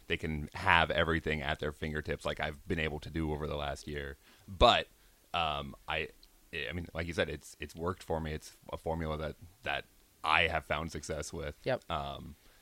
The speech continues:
Speaker 1: and I, I always laugh when at the end of the day, I've got four hundred calories still to play with or whatever it is. I'm
Speaker 2: Mm-hmm.
Speaker 1: like, "Well, I, I gotta go make an omelet or something. I,
Speaker 2: Yeah.
Speaker 1: I know we just ate, but I'm,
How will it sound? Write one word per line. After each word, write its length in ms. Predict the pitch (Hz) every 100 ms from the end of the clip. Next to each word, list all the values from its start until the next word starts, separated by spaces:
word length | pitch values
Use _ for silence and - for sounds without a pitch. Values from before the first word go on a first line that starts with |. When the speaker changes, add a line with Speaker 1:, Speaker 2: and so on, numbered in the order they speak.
| -
Speaker 1:
and 220 | 101 95 - - - - _ _ _ - - - - -
I, 140 | 87 87
I 80 | 104
always 220 | 117 98
laugh 260 | 104 101 101
when 140 | 95
at 140 | 92
the 100 | 101
end 100 | 95
of 60 | 87
the 60 | 82
day, 260 | 85 90
I've 140 | 78 85
got 200 | 80 - -
four 180 | - 85
hundred 240 | 85 80 80
calories 420 | 76 82 82 82
still 160 | - 82
to 60 |
play 220 | - 80
with 180 | 82 80
or 80 | 82
whatever 300 | 80 78 80
it 40 | 82
is. 140 | 80
I'm 60 | 85
Speaker 2:
Mm-hmm. 20 |
Speaker 1:
like, 100 | 78
"Well, 220 | 82 104 -
I, 220 | - -
I 20 |
gotta 140 | 120 135
go 100 | 123
make 160 | 123
an 60 | 87
omelet 320 | 76 120 92
or 80 | 82
something. 380 | 82 82 113 -
I, 180 | 76 113
Speaker 2:
Yeah. 80 | 127
Speaker 1:
I 80 | 87
know 120 | 92
we 120 | 107
just 180 | 95 82
ate, 320 | 82 101 80
but 140 | 82 85
I'm, 140 | 92